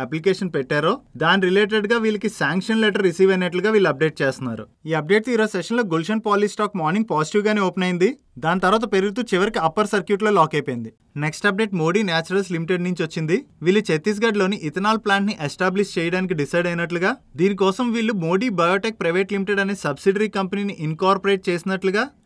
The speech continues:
and ఈ కంపెనీకి సెంట్రల్ గవర్నమెంట్ నుంచి టూ హండ్రెడ్ టెన్ కేఎల్డీ డిస్టిలరీ ఇథనాల్ మ్యానుఫ్యాక్చర్ చేయడానికి అప్రూవల్ వచ్చినట్లుగా, and దీని రిలేటెడ్ గా వీళ్ళు ఛత్తీస్గఢ్ గవర్నమెంట్ తో కూడా ఎంఓయూ సైన్ చేసినట్లుగా అప్డేట్ చేస్తున్నారు. And దీని రిలేటెడ్ గా నెక్స్ట్ టూ ఇయర్స్ లోని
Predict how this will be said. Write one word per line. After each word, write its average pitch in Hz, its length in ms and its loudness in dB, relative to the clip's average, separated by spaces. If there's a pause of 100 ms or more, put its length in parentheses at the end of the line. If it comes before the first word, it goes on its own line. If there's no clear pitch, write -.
and 180 160 0
ఈ 208 40 0 (100)
కంపెనీకి 220 460 -2
సెంట్రల్ 202 380 -2
గవర్నమెంట్ 208 380 0
నుంచి 170 220 -2 (240)
టూ 214 100 2 (120)
హండ్రెడ్ 233 360 0
టెన్ 220 160 0 (100)
కేఎల్డీ 196 380 0 (120)
డిస్టిలరీ 202 500 2 (300)
ఇథనాల్ 220 340 0
మ్యానుఫ్యాక్చర్ 196 500 -2
చేయడానికి 196 340 -2 (140)
అప్రూవల్ 196 340 2
వచ్చినట్లుగా, 190 480 0 (340)
and 185 100 0 (100)
దీని 208 260 2
రిలేటెడ్ 214 400 2
గా 247 140 2
వీళ్ళు 233 180 -2 (100)
ఛత్తీస్గఢ్ 220 640 -2
గవర్నమెంట్ 190 400 0
తో 220 60 -2 (100)
కూడా 196 160 0 (160)
ఎంఓయూ 196 300 2 (100)
సైన్ 170 240 -4
చేసినట్లుగా 190 520 0
అప్డేట్ 160 300 -4
చేస్తున్నారు. 127 420 -6 (220)
And 170 120 4 (140)
దీని 214 160 4 (100)
రిలేటెడ్ 214 400 2
గా 240 140 0
నెక్స్ట్ 170 200 -6 (100)
టూ 190 140 6
ఇయర్స్ 214 240 0
లోని 175 220 0